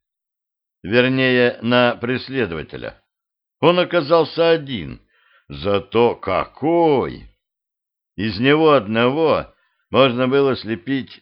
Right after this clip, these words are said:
трех Осселей, двух Сопкаров и четырех Петруччо. Рыжебородый великан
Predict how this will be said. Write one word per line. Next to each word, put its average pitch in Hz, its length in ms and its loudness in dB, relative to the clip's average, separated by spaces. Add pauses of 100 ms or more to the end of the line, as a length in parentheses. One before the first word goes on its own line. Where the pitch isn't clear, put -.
(120)
трех 120 580 0
Осселей, 107 720 -2 (380)
двух 127 520 0
Сопкаров 120 720 -2 (440)
и 92 140 -6
четырех 151 580 0
Петруччо. 101 760 -4 (1120)
Рыжебородый 113 720 2
великан 110 640 -2